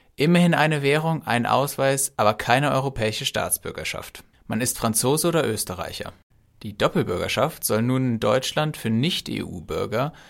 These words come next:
mit Blick vor allem auf die Türkei Regel werden. Wo bleibt da Europa?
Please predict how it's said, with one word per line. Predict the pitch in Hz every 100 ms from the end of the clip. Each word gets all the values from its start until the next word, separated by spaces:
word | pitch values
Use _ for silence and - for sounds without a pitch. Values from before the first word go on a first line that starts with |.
| -
mit | 107 110
Blick | - 131 -
vor | - 104
allem | 127 143
auf | 120
die | - 120
Türkei | 117 - 104 110 123
Regel | 110 107 101 92
werden. | 78 - 82 - - _ - - - - - - - - - -
Wo | - 127 160
bleibt | 156 151 -
da | 117
Europa? | 139 160 170 -